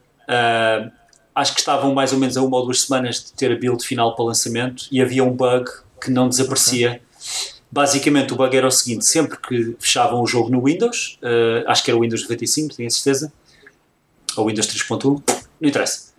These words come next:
Sempre que fechavas o jogo e saías do jogo, aparecia uma mensagem de erro do Windows de "há um erro fatal na memória", blá, blá, blá, blá, blá, blá.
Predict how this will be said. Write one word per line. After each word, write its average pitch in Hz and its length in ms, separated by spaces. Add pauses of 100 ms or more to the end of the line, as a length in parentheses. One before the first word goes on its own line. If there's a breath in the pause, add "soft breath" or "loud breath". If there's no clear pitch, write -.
Sempre - 240
que - 80
fechavas 156 440
o 143 60
jogo 165 520
e 143 60
saías 151 380
do - 60
jogo, 147 280
aparecia 151 480
uma 143 140
mensagem 143 420
de 135 100
erro 135 180
do 135 100
Windows 139 580
de 135 520 (260)
"há 127 160
um 127 140
erro 123 140
fatal 127 540
na 127 100
memória", 139 460
blá, 113 120
blá, 117 120
blá, 113 180
blá, 107 140
blá, 101 100
blá. 98 180